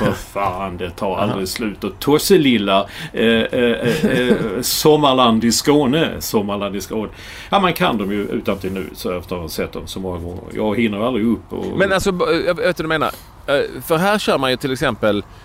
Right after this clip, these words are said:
Speaker 2: hela pausen. Det är ju inget, eh, paussnack, ingen studio alls. Och vet du varför?
Speaker 1: För att Cecilia
Speaker 2: Jo.
Speaker 1: Gärta inte ska ha något att reta sig på.
Speaker 2: Nej, ja, det, dels det.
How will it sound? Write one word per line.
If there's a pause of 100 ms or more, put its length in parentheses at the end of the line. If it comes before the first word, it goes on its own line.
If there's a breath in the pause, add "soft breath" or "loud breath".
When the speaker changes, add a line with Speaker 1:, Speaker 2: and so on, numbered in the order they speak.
(120 loud breath)
Speaker 2:
hela
pausen.
Det
är
ju
inget,
eh, (220)
paussnack,
ingen
studio
alls.
Och
vet
du
varför? (340)
Speaker 1:
För
att
Cecilia
Speaker 2:
Jo.
Speaker 1:
Gärta
inte
ska
ha
något
att
reta
sig
på. (680)
Speaker 2:
Nej,
ja,
det,
dels
det.